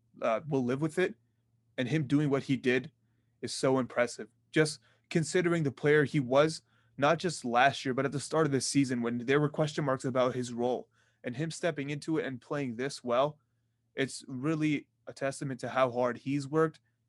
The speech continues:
and the Clippers development staff. Like, and another thing that's very, is, that, that means a lot about him and the Clippers winning this series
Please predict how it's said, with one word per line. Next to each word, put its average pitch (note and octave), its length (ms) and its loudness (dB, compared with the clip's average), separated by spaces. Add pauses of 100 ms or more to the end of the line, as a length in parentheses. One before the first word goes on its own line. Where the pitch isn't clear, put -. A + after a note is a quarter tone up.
and C#3 200 -2
the C3+ 60 -2
Clippers D3 400 -6
development A#2+ 560 -4
staff. G#2+ 360 -8
Like, A#2+ 200 -6 (640)
and D3 160 4
another E3+ 320 2
thing F#3 240 -4
that's D3+ 180 -2
very, C#3+ 460 -2
is, A#2+ 300 -6
that, C3 120 -2 (100)
that C3 200 -4
means D3 240 -2
a C3+ 40 -2
lot A#2 320 2
about C#3 300 -2 (240)
him D3 440 -2 (540)
and C#3 180 -2
the C3+ 40 -2
Clippers C#3+ 320 -4
winning C3+ 240 -4
this C3+ 180 -6
series D3 500 -4